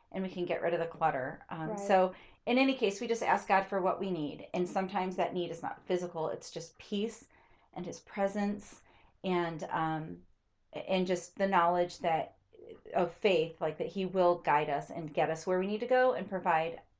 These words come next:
Speaker 1: en route to that place,
Speaker 2: Exactly.
Speaker 1: right?
Speaker 2: Mm-hmm. I just wanna lift everyone up because my heart is, know that the podcast is called In the Little Things, but when the little things get to be big things in our lives,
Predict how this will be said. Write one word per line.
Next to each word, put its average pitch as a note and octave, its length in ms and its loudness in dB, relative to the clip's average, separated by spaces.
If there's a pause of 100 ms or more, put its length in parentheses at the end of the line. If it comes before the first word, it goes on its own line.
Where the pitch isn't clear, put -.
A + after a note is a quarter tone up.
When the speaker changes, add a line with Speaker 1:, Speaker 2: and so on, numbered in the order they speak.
(260)
Speaker 1:
en E3+ 140 -4
route D3+ 260 -4 (280)
to F3+ 60 -6
that A#3 220 0
place, D#3 280 0
Speaker 2:
Exactly. G#3 140 -8
Speaker 1:
right? E3+ 380 -2
Speaker 2:
Mm-hmm. A#3+ 360 -6 (260)
I A#3+ 160 2
just B3 300 -8
wanna A#3 440 0
lift B3+ 440 0
everyone G#3+ 400 0
up F#3+ 240 -4
because G#3+ 400 -6
my B3 220 2
heart A#3 520 4
is, A3 540 8 (100)
know B3 220 8
that A#3+ 180 4
the A3+ 80 -2
podcast A3 640 2
is A3 80 -12
called G#3+ 320 2
In G#3+ 80 0
the G#3+ 140 0
Little G#3 220 2
Things, G3+ 500 -4
but - 280 2 (200)
when C4 260 2
the C#4+ 160 2
little A#3 280 2
things G#3+ 760 -6 (220)
get - 240 2
to - 100 -12
be G#3 240 -4
big G3+ 240 -2
things G3+ 340 -6
in G3 140 -6
our - 180 -4
lives, - 560 -10